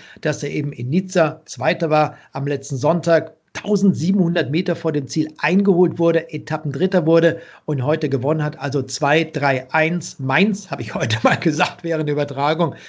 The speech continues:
Jetzt hat er endlich diesen Sieg in der Tasche und er ist der einunddreißigste Schweizer Tour de France Etappensieger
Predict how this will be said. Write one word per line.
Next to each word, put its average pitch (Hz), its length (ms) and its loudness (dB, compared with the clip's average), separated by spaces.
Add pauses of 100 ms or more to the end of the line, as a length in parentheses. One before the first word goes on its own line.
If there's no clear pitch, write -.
(140)
Jetzt 151 220 -6
hat 156 100 0
er 147 120 -2
endlich 151 320 -6
diesen 127 240 -4
Sieg 151 240 -2
in 151 80 2
der 139 160 0
Tasche 156 260 2
und 147 140 2
er 151 60 4
ist - 140 -6
der - 240 -4
einunddreißigste 190 1600 2
Schweizer 151 720 -4
Tour 185 260 2
de 156 120 0
France 160 460 -4
Etappensieger 151 800 0